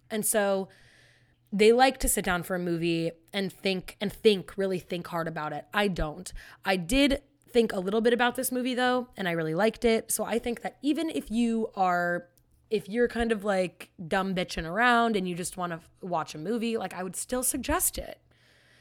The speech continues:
because it was just, like, a good watch. And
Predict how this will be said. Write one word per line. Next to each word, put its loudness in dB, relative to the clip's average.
because -2
it 2
was 0
just, -4
like, -2
a 0
good 0
watch. -6
And 2